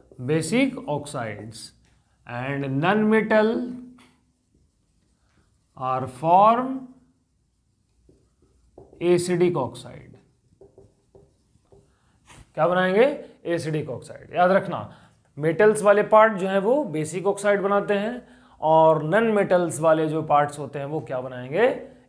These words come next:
एसिडिक ऑक्साइड बनाएंगे। कोई दिक्कत? ये कितना नंबर था? सिक्स नंबर था। कोई दिक्कत नहीं।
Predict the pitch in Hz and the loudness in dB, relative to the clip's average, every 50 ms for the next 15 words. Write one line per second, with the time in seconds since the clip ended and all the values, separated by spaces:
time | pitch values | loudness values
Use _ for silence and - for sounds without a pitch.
0 | _ - 190 180 - 151 147 147 131 - 120 110 - - - - - - - - | _ -2 -2 -2 -2 -4 -6 -6 -6 -8 -10 -12 -14 -16 -18 -18 -18 -20 -20 -20
1 | - _ - _ - - - - 156 160 160 185 - 185 240 262 254 254 - - | -20 _ -20 _ -20 -20 -18 -10 -6 -2 -2 -2 2 6 6 6 6 4 -4 -14
2 | - - - - _ - 156 165 139 190 160 170 214 208 208 208 208 233 226 - | -16 -20 -20 -20 _ -12 -10 -6 -6 -4 -2 0 0 0 2 2 0 0 0 0
3 | 240 262 254 254 - - 202 185 185 - - 143 123 117 113 110 117 - - - | 0 0 0 -2 -4 -4 -4 -4 -4 -6 -8 -8 -10 -10 -12 -14 -16 -18 -20 -20
4 | - _ - - _ _ _ - 156 170 190 170 196 233 226 233 226 - - - | -20 _ -20 -20 _ _ _ -6 -2 -2 0 2 4 4 4 2 0 -8 -14 -20
5 | _ _ _ _ _ _ _ _ _ 135 127 107 101 | _ _ _ _ _ _ _ _ _ -16 -16 -16 -16